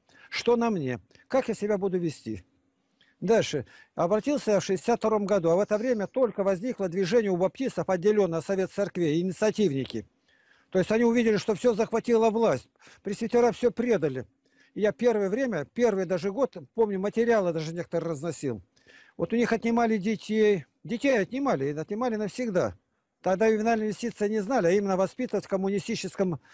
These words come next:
духе. Отнимают, дипломы кончили, а работать не дают. Я что насобирал, за что они цепляются?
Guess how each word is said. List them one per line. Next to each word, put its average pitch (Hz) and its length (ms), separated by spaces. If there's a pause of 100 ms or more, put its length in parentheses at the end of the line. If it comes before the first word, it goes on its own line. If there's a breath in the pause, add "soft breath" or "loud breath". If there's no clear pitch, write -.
(140 loud breath)
духе. 156 460 (680 soft breath)
Отнимают, 226 640 (160)
дипломы 233 500
кончили, 196 500
а 120 360 (800)
работать 151 500
не 151 80
дают. 147 460 (560 loud breath)
Я 202 220
что 214 400
насобирал, 185 840
за 196 140
что 240 220
они 196 160
цепляются? 160 760